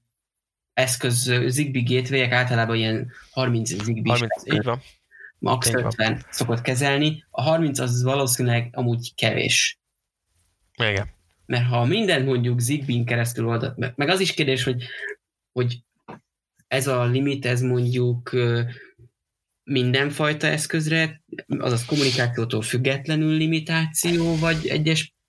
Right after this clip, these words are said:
Speaker 1: protokollokon keresztül
Speaker 2: Nem.
Speaker 1: limitáció?
Speaker 2: Elvileg ugye a Zigbee protokoll az valami piszok nagy számot tud elvileg a hálózatban kezelni.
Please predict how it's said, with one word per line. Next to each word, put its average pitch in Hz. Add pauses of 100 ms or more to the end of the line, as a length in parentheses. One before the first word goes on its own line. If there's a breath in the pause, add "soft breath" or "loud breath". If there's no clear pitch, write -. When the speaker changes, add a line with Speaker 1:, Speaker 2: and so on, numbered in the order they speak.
(180)
Speaker 1:
protokollokon 120
keresztül 117
Speaker 2:
Nem. 113
Speaker 1:
limitáció? 117 (140)
Speaker 2:
Elvileg 139
ugye 127
a 113
Zigbee 123
protokoll 123
az 113
valami 104 (180)
piszok -
nagy 95
számot 95
tud -
elvileg 98
a 92
hálózatban 95
kezelni. 95